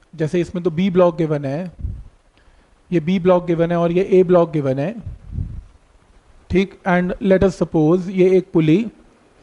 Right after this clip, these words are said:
पुली से इधर एक और पुली और such that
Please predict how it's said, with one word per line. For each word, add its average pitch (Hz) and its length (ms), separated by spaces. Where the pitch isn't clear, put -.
पुली 190 240
से 190 200
इधर 185 220
एक 185 200
और 180 160
पुली 180 400
और 170 280
such 185 300
that 165 360